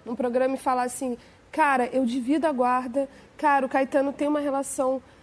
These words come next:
com o pai dele, eles têm uma amizade." O Caetano outro dia chorou. Eu falei, "O que você tá chorando?" "Ele, tô com saudade do papai." Eu falei assim, "Yes!" Deu certo. Então, assim, já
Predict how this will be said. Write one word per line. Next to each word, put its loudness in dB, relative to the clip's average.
com -2
o 2
pai 4
dele, 2
eles -4
têm 2
uma 0
amizade." 0
O -6
Caetano -2
outro -4
dia -4
chorou. -2
Eu -2
falei, -10
"O -8
que -14
você -10
tá -4
chorando?" -4
"Ele, -12
tô -8
com -12
saudade -2
do -4
papai." -2
Eu -4
falei -8
assim, -6
"Yes!" 0
Deu 6
certo. 0
Então, 0
assim, -2
já 2